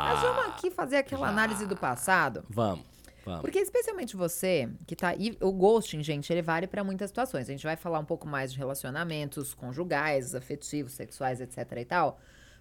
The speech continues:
Speaker 1: Mas a gente vai falar de ghosting no trabalho, ghosting na família, porque é raro, mas acontece muito.
Speaker 2: E, e, sim, não vou fugir da resposta.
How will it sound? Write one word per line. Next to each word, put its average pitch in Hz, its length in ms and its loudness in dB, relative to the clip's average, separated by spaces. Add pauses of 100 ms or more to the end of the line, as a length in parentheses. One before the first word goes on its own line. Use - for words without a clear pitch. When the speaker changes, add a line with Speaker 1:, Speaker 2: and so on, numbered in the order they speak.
Speaker 1:
Mas 262 240 2
a 311 40 2
gente 254 100 -2
vai 226 80 2
falar 151 180 0
de 139 80 -4
ghosting 135 320 -2
no 127 100 -2
trabalho, 175 680 2
ghosting 135 460 -2
na 135 100 -2
família, 180 640 2
porque - 240 -4
é 185 220 8
raro, 170 260 4
mas 202 120 0
acontece 220 400 2
muito. 151 400 0 (280)
Speaker 2:
E, 285 360 12 (380)
e, 127 320 6 (120)
sim, 98 420 8
não 113 180 2
vou 151 120 6
fugir 131 180 2
da 135 100 10
resposta. 123 500 8